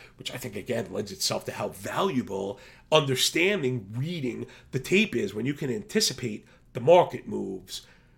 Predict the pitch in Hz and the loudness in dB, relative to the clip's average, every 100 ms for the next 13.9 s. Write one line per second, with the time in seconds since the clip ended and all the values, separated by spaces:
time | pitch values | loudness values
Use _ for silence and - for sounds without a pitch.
0 | _ 123 117 190 156 - 147 151 - - | _ -6 -2 -2 0 -2 0 -2 -4 -2
1 | 113 - - - - 78 - - - - | -2 -4 -8 -10 -10 -12 -10 -6 -6 -2
2 | 233 - - - - - - - - - | 0 0 -2 -10 -18 -20 -14 -12 -12 -12
3 | - 131 160 139 - - - - - 104 | -6 -4 -2 -2 -4 -12 -20 -8 -6 -4
4 | 113 127 101 90 - - - 123 120 135 | 2 2 2 -4 -14 -20 -10 -4 2 4
5 | 156 139 123 - 110 95 120 147 127 110 | 4 2 0 0 -2 -2 0 0 0 -4
6 | 101 95 - 92 131 101 - 110 101 98 | -6 -6 -8 0 0 0 -2 -4 -4 -6
7 | 95 - 156 170 - 160 131 - 131 123 | -8 -4 -2 -2 -4 -2 -2 -2 0 0
8 | 101 120 123 98 92 - - 123 117 - | 0 0 0 -2 -6 -12 -6 -4 -4 -4
9 | 127 131 - - 101 92 - - 120 127 | -2 -2 -2 -2 -4 -4 -10 -2 0 2
10 | 131 127 127 143 104 95 - - - 185 | 2 2 2 0 -2 -4 -8 -2 6 6
11 | 180 175 160 127 - 120 - 139 123 - | 8 6 4 2 0 -4 -4 -2 -2 -2
12 | 127 113 98 135 - - - 127 139 113 | -4 -4 0 0 0 -10 -4 0 0 0
13 | 95 - 135 131 101 - 95 90 | -4 -2 0 2 0 -6 -10 -12